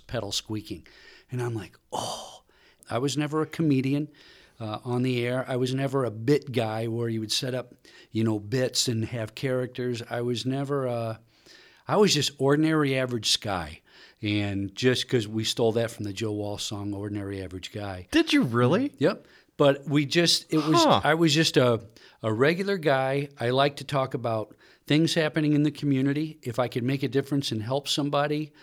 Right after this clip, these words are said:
Speaker 1: um, whether they're raising money for this or that, I, I always like talking about those things. I was big on, you know, P S As. Um, that wa-, that was it. That was me. I, and, and talking about music, 'cause I loved music and I loved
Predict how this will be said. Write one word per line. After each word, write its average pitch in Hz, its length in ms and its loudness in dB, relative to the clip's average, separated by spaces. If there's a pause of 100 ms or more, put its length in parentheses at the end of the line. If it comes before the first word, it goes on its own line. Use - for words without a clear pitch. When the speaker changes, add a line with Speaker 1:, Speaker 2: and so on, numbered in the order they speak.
(300)
Speaker 1:
um, 107 720 -6 (480)
whether 117 260 0
they're 113 160 -2
raising 123 420 0
money 127 240 0
for 113 240 -6
this 123 320 0
or 107 80 -6
that, 120 380 -4
I, 117 360 -2
I 110 180 -2
always 127 340 2
like 107 180 -4
talking 120 380 -4
about 104 260 -4
those 120 240 0
things. 123 400 -2
I 127 100 -2
was 113 220 -2
big 135 300 0
on, 113 340 -2 (320)
you 113 140 -2
know, 95 180 -6
P 135 320 0
S 117 220 0
As. 127 520 -4 (440)
Um, 101 800 -6 (680)
that 156 180 0
wa-, 165 80 -8
that 165 220 0
was 160 160 2
it. 165 140 2
That 160 120 4
was 156 180 -2
me. 185 220 4
I, 120 60 2
and, 135 360 2
and 127 180 0
talking 143 300 0
about 123 220 -4
music, 127 320 2
'cause 104 160 -6
I 101 80 -2
loved 131 320 0
music 139 400 2
and 107 100 -4
I 104 60 -6
loved 131 460 0